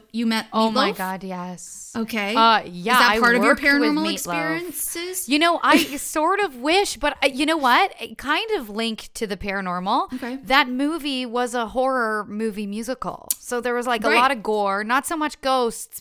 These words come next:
Speaker 2: but there was, there was, I
Speaker 1: Horror.
Speaker 2: mean, some paranormal horror action in it,
Speaker 1: Fair
Speaker 2: sort
Speaker 1: enough.
Speaker 2: of.
Speaker 1: Close enough to the
Speaker 2: <laughs>
Speaker 1: genre. Yeah.
Speaker 2: close enough.
Speaker 1: Um, and you
Speaker 2: Yeah.
Speaker 1: also ha-, co-created and co-host the online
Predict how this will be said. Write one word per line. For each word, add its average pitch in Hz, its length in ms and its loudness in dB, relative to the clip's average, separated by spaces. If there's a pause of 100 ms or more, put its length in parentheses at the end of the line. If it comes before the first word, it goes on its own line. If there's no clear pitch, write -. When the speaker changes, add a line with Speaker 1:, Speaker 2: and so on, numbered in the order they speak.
Speaker 2:
but 208 300 2 (380)
there 311 180 -2
was, 427 320 -4
there 415 120 -2
was, 539 360 -6
I - 60 -2
Speaker 1:
Horror. 220 200 2
Speaker 2:
mean, 175 160 -6
some 539 480 -6 (100)
paranormal 254 800 -2
horror 220 840 -2 (140)
action 233 460 -2
in 233 140 -6
it, 285 100 -2
Speaker 1:
Fair 294 200 0
Speaker 2:
sort 269 140 -4
Speaker 1:
enough. 320 120 -10
Speaker 2:
of. 330 60 -16
Speaker 1:
Close 302 200 0
enough 185 380 -8
to - 80 -8
the 208 120 2
Speaker 2:
<laughs> - 0 -
Speaker 1:
genre. 202 520 -4
Yeah. 214 140 -4
Speaker 2:
close 320 240 -8
enough. 277 440 -8 (140)
Speaker 1:
Um, 240 320 4
and 262 180 2
you 269 100 4
Speaker 2:
Yeah. 262 120 -4
Speaker 1:
also 285 880 -2
ha-, 233 140 -8 (100)
co-created 226 560 -2
and 202 220 -6
co-host 196 500 -6
the - 80 -12
online 180 480 -8